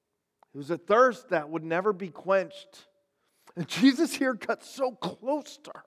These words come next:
her. Sitting here at a well, he cuts close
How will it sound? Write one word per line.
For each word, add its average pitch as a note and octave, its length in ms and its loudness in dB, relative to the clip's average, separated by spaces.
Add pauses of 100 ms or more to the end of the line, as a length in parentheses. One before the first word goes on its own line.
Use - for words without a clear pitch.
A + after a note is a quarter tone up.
her. - 140 -12 (920)
Sitting D4+ 520 -2
here A#3+ 300 0
at - 160 0
a F#3 40 -2
well, E3 600 0 (260)
he - 160 -16
cuts - 300 -10
close B3+ 480 -2